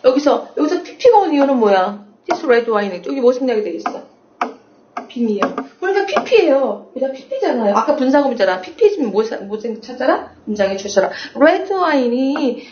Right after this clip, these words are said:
룸 템퍼러처에 보관되어 있었어. 방언도라고 하지 마세요. 자꾸 요-, 요거는 이 학년의 포인트. 필요한 말을 자꾸 영어로 읽어버려. 달라져. 이거 영어로 읽는다고 문제 돼, 안 돼?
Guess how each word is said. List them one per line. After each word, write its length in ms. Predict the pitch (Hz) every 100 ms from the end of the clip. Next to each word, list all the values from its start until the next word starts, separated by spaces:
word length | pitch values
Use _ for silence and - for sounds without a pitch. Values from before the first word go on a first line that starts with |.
| -
룸 240 | 277 320 320
템퍼러처에 600 | 359 359 330 320 294 285
보관되어 440 | 240 254 269 247
있었어. 680 | 226 208 214 - 208 220 220 - - _ _
방언도라고 560 | 208 240 302 311 285 269
하지 180 | 269 254
마세요. 500 | 202 208 202 220 247 - - - - - - - - -
자꾸 260 | - - 262
요-, 200 | 220 202
요거는 340 | 247 294 285
이 140 | 226 294
학년의 480 | 339 320 285 277
포인트. 440 | 285 277 262 220 208
필요한 420 | - 392 415 381
말을 200 | 311 -
자꾸 200 | 233 214
영어로 340 | 185 196 220 220
읽어버려. 300 | 202 - - - - - - - - - - - - - - - - - - -
달라져. 400 | 302 277 247 - - - - - - - -
이거 180 | 294
영어로 260 | 226 226 311
읽는다고 280 | 302 294 214
문제 220 | 208 240
돼, 120 | 240
안 180 | 220 190
돼? 120 | -